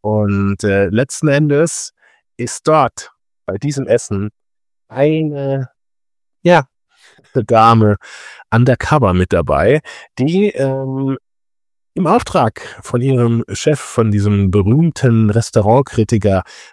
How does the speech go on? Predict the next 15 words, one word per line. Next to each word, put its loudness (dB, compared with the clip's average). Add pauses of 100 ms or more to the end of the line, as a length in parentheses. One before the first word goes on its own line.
dort 0
war. 2
Und 0
sie -2
schreibt 0
eine 2
begeisterte 0
Rezension 0 (340)
und -2
das -8
löst 0
dann -2 (340)
den -2
wahren -2 (240)
Ansturm 0